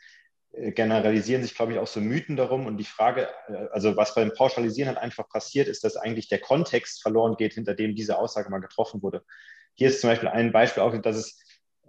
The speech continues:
eines der Grundprobleme oder der Hauptpunkte, die ich immer sehe, ist, dass halt, äh, dass halt vermischt wird, dass es, ähm, Empfehlungen gibt, die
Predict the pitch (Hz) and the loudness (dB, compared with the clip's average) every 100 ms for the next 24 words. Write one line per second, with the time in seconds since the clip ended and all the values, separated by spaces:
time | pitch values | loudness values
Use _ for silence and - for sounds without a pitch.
0 | - - 131 123 - 113 151 151 135 131 | -10 -2 -2 0 0 2 4 4 4 4
1 | 135 120 107 101 131 - - 131 113 117 | 4 4 2 4 2 0 -6 -6 -4 -4
2 | 117 117 110 117 107 110 113 107 - - | -2 -2 -2 -2 -2 -2 0 -2 -4 -12
3 | 101 - 110 110 104 - 110 117 127 - | -12 -8 -2 0 0 0 0 0 0 -2
4 | 120 - - 104 104 - - 101 101 107 | -4 -4 -4 -4 -4 -12 -10 -6 -4 -4
5 | - 139 147 127 123 120 113 107 107 | 0 4 6 6 2 0 2 2 0